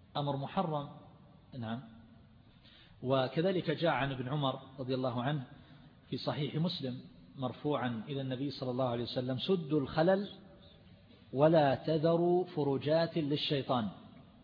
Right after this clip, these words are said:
وفي رواية: "تراصوا ولا تدعوا فر-، فرجات للشيطان". سدوا الخلل، تراصوا، استووا. نعم. فهذا كله يدل على أن تسوية الصفوف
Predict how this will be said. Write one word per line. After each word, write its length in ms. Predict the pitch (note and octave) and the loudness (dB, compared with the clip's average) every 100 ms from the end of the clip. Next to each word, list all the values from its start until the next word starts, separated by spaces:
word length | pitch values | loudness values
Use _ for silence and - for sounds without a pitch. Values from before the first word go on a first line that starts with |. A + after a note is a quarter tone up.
| - - - - - | -20 -20 -20 -20 -14
وفي 280 | B2+ C#3+ C#3 | -4 0 2
رواية: 220 | D#3+ D#3 | 4 2
"تراصوا 880 | - C3+ D3+ F3 E3 C3 - C3 G#2+ - - | 0 -2 2 4 4 0 -6 -6 -6 -12 -4
ولا 260 | C#3 E3 D3 | 0 2 0
تدعوا 440 | D3+ C#3 B2+ C3 | -2 -2 -2 -2
فر-، 240 | C3+ C3 - | -4 -8 -6
فرجات 460 | C#3+ C3 B2+ C3 C#3 - - - - - - - - | -4 -4 -2 -4 -4 -14 -20 -20 -20 -20 -20 -20 -12
للشيطان". 640 | B2+ - B2+ A#2+ D3 B2 F2+ - - | -10 -6 -6 -6 -6 -6 -8 -12 -10
سدوا 280 | E3 C3 | -10 -8
الخلل، 340 | A#2 - C3 F#2 - - | -8 -8 -8 -10 -16 -16
تراصوا، 640 | D3 C3+ D3 C3+ - - G2+ - - | -6 -4 -2 -4 -8 -12 -14 -16 -18
استووا. 600 | - D3+ D3 C#3 B2+ G#2+ - - - - - - - C3 | -8 -4 -2 -2 -4 -6 -12 -20 -20 -20 -20 -20 -16 -8
نعم. 260 | A#2+ A#2+ - - - - - - - - | -6 -6 -10 -20 -20 -20 -20 -20 -20 -6
فهذا 600 | C#3 B2+ B2 A#2+ E3+ E3 | 0 0 0 -2 0 0
كله 480 | - - G3 D#3 C#3 | 0 -2 -2 0 0
يدل 340 | B2+ C3+ D#3 C3 | 0 -2 -2 0
على 340 | A2+ A#2+ A#2 | -2 -2 -4
أن 200 | C#3+ B2 | -6 -6
تسوية 400 | D3+ D3 C#3+ B2+ A#2+ | -8 -8 -6 -6 -6
الصفوف 480 | B2 B2+ A#2+ D3 | -12 -12 -8 -10